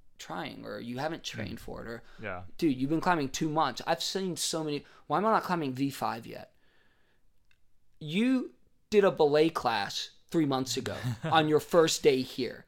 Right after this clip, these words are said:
Speaker 2: Yeah.
Speaker 1: and you're climbing V three. That's pretty cool already. In three months, that's pretty cool. You're complaining that you're not climbing what your climbing partner who's been climbing for two years is climbing. Uh, do the math. Like, it's
Speaker 2: Yeah.
Speaker 1: not a big deal. Who cares? So I think that's the big de-, thing is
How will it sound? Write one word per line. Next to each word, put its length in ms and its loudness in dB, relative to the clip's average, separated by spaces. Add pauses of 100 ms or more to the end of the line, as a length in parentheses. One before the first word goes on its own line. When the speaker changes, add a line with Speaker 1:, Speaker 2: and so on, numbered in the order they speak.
(140)
Speaker 2:
Yeah. 160 -4
Speaker 1:
and 100 2
you're 100 4
climbing 400 4
V 160 -4
three. 300 -2
That's 220 0
pretty 280 0
cool 240 0
already. 340 0
In 80 -10
three 220 -2
months, 280 -4
that's 200 -4
pretty 280 -4
cool. 340 -4 (180)
You're 160 2
complaining 580 -2
that 140 2
you're 120 0
not 220 0
climbing 420 -2
what 240 0
your 100 -4
climbing 340 -4
partner 220 -2
who's 100 -6
been 100 -8
climbing 240 -4
for 100 -12
two 200 -10
years 440 -2 (260)
is 140 0
climbing. 460 -2 (420)
Uh, 200 -2
do 160 4
the 80 2
math. 400 -2
Like, 240 -8
it's 200 -6
Speaker 2:
Yeah. 160 -2
Speaker 1:
not 340 2
a 80 4
big 400 0
deal. 260 -4
Who 140 -2
cares? 600 -2 (440)
So 420 0
I 120 2
think 200 2
that's 220 4
the 100 -6
big 240 -2
de-, 120 -2
thing 400 -8
is 260 -12